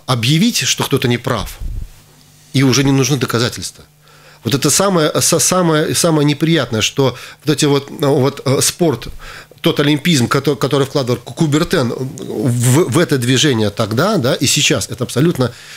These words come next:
ну, абсолютно разные вещи. Ну, например, как можно, э, э, осудить человека вот в жизни, да, э, э, там, скажем, если человек, э, если он даже не предстал перед судом, ну, это ж нельзя,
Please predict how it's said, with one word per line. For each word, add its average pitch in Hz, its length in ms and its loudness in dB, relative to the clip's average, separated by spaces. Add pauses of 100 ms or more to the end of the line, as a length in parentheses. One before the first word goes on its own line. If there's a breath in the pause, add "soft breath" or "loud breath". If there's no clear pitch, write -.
(140)
ну, 131 60 -2
абсолютно 185 340 0
разные 117 320 0
вещи. 107 360 0 (240 loud breath)
Ну, 143 80 2
например, 165 380 2 (240 loud breath)
как 180 200 -2
можно, 165 260 2
э, 131 120 0
э, 135 580 0
осудить 151 400 0
человека 175 540 2
вот 131 180 -2
в 110 60 -8
жизни, 110 480 0
да, 165 300 0
э, 151 480 2
э, 139 40 -4
там, 139 160 0
скажем, 139 180 0
если 151 220 2
человек, 208 480 0 (320 loud breath)
э, 139 180 2
если 151 220 2
он 185 120 4
даже 165 160 0
не 175 80 2
предстал 214 380 -2
перед 202 240 -4
судом, 131 400 0 (920)
ну, 123 120 2
это 131 120 2
ж 127 80 0
нельзя, 151 340 2